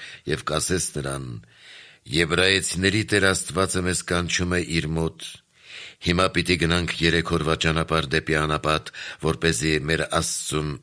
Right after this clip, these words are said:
զոհ մատուցենք։ Ես գիտեմ, որ եգիպտացիների արքան թույլ չի տա, որ դուք գնաք, բայց հզոր մի ձեռք կստիպի նրան։ Ես ձեռքս մեկնելով պիտի հարվածեմ Եգիպտոսին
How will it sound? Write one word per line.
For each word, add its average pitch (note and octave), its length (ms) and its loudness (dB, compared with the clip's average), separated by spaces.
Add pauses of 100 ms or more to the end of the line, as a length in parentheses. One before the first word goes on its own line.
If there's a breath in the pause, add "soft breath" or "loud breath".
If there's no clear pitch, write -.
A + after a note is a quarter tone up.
(140)
զոհ D2 340 -2
մատուցենք։ C2+ 720 -6 (1000 loud breath)
Ես A2 240 2
գիտեմ, C#3+ 380 2
որ D#2 240 0
եգիպտացիների F2+ 800 2
արքան F#2+ 400 0
թույլ - 240 -4
չի - 260 0
տա, D2+ 220 0 (360 loud breath)
որ D2 280 -4
դուք C#2 280 -4
գնաք, C#2+ 480 -4 (340 loud breath)
բայց - 360 0 (120)
հզոր G2 480 2
մի A2+ 200 0
ձեռք F#2 500 0 (160)
կստիպի E2+ 540 -2
նրան։ C#2+ 420 -2 (600 loud breath)
Ես F2 320 0 (160)
ձեռքս F2 520 0
մեկնելով E2 580 -2
պիտի D#2+ 280 -2
հարվածեմ E2 680 0 (420 loud breath)
Եգիպտոսին E2+ 880 0